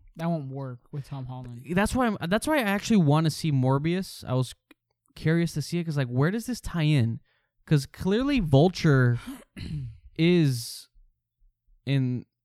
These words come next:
Speaker 1: The movie,
Speaker 2: Morbius,
Speaker 1: yeah.
Speaker 2: and so that means Morbius is part of this
Speaker 1: Unless
Speaker 2: world.
Speaker 1: something happens when they send the villains back, fucks up with something.
Speaker 2: You know, but they mentioned something, oh, what happened in, in San Francisco? Is that supposed to be Venom?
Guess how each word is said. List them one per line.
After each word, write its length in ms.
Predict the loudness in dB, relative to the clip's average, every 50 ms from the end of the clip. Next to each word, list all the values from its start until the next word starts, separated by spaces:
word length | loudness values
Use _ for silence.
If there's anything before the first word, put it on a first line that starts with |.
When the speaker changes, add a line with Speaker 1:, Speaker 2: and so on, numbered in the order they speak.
| _ _ _ _ _
Speaker 1:
The 80 | -8 -6
movie, 180 | -2 2 6
Speaker 2:
Morbius, 580 | 6 6 6 6 4 4 4 2 0 -2 -6 -12
Speaker 1:
yeah. 120 | -14 -8 -4
Speaker 2:
and 400 | 0 2 2 2 2 0 -2 -4 -8 _ _ _ _ _ _ _ -8
so 160 | -2 2 2
that 140 | 2 4 2
means 200 | 2 0 0 0
Morbius 460 | 2 2 2 2 2 0 -2 -2 -4
is 100 | -6 -8
part 260 | -4 2 2 2 4
of 80 | 4 0
this 100 | 0 0
Speaker 1:
Unless 160 | 2 2 4
Speaker 2:
world. 160 | 4 4 2 0
Speaker 1:
something 360 | -4 -6 -8 -10 -10 -10 -10 -8
happens 720 | -8 -8 -8 -8 -10 -10 -8 -8 -6 -6 -6 -6 -6 -6
when 180 | -6 -6 -4 -4
they 180 | -4 -6 -6 -8
send 280 | -8 -6 -6 -4 -4
the 60 | -4 -4
villains 400 | -4 -4 -4 -2 -2 -2 -4 -4
back, 640 | -6 -6 -6 -4 -4 -4 -6 -6 -10 -12 _ _ _ _ _ _ _ -20 -20 -20 _ _ _ _ _ _ _ _ _ _ _ _ _ _ _ _ _ _
fucks 260 | -14 -14 -14 -10 -10
up 140 | -12 -10 -8
with 80 | -10 -8
something. 180 | -6 0 4 6
Speaker 2:
You 60 | 8
know, 180 | 8 8 6 6
but 220 | 2 -2 -4 0
they 140 | 2 4 4
mentioned 320 | 4 2 0 0 -2 -2 0
something, 240 | 0 0 0 0 0
oh, 160 | 2 2 4
what 140 | 4 4 4
happened 280 | 2 0 0 0 0 2
in, 180 | 2 0 0 -2
in 120 | -4 -6 -2
San 220 | -2 -2 -2 0
Francisco? 760 | 0 -2 -2 -2 -2 -2 -2 -2 -2 0 0 0 0 -2 -6 -12 _ -4
Is 120 | -4 -2
that 100 | -2 -4
supposed 220 | -2 -2 -4 -4 -2
to 60 | 0
be 100 | 0 2
Venom? 380 | 2 2 2 2 0 -2 -4